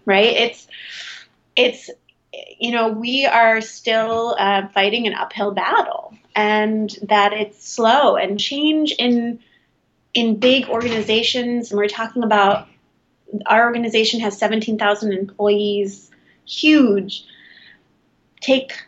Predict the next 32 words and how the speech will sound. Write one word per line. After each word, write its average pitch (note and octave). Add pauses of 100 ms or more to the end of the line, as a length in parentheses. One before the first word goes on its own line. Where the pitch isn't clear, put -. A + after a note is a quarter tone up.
(120)
they're, B3+
like, B3
you B3+
know, G3
super C4+
slow. A#3
Everything B3
is A#3+
super A#3+
slow. G#3+
And G3
so G#3+ (180)
being B3
patient D4
and B3+
having, A3
like, G3+
a G3
long-term G#3+
game G3+
plan. C#4+ (960)
Um, A3 (880)
so -
I, G#3+
you B3
know, G#3+
everyone G#3+
talks G#3+
about -
self-care. G#3+
I G#3
think G#3